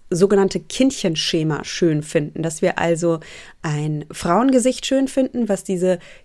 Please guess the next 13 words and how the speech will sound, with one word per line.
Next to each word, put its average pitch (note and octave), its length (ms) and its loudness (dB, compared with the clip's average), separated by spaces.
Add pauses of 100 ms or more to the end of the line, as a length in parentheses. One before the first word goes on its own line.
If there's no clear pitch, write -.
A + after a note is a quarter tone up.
kindlichen B3+ 500 2
Strukturen G#3 760 0
hat, D3 240 -6
also F3+ 520 0 (200)
hohe A3+ 320 6
Stirn, G3 760 2 (360)
große G#3 680 4
Augen, F#3+ 760 4 (120)
kleine G#3+ 540 4
süße G3+ 360 0
Nase, F3 680 0
schmales F#3 680 0
Kinn. E3 360 -2